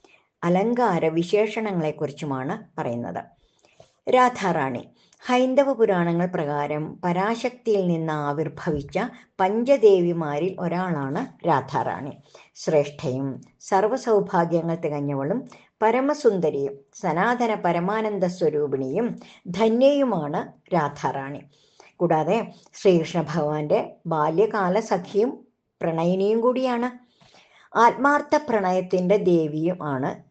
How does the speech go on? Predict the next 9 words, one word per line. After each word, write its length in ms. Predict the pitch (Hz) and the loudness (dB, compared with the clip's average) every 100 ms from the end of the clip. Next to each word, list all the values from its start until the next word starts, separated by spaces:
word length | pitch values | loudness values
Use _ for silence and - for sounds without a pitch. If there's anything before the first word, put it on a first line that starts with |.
| _ _ 156 | _ _ 0
രാധാറാണി. 580 | 139 143 143 117 131 135 - _ _ 175 | 0 -2 -8 -8 -10 -14 -20 _ _ 0
രാധയെ 440 | 165 175 190 226 | 2 2 0 -2
ആരാധിച്ചാൽ 760 | 233 175 160 156 143 156 160 156 - | 0 0 -2 -4 -4 -4 -2 -2 -4
നല്ല 400 | 156 151 175 226 | -4 -2 0 0
പ്രണയം 500 | 240 175 160 175 214 | 0 -2 -2 -2 0
ലഭിക്കുമെന്നാണ് 800 | 226 180 170 175 160 151 135 175 - - | 0 0 -2 -4 -4 -4 -4 -6 -8 -10
വിശ്വസിക്കപ്പെടുന്നത്. 880 | 175 135 - 139 120 - 123 120 - _ _ - _ _ _ _ _ _ _ _ _ _ - | -6 -6 -6 -10 -10 -10 -12 -14 -16 _ _ -20 _ _ _ _ _ _ _ _ _ _ -2
ഇനി 180 | 262 277 | 2 4
നമുക്ക് 360 | 202 156 160 | 4 2 2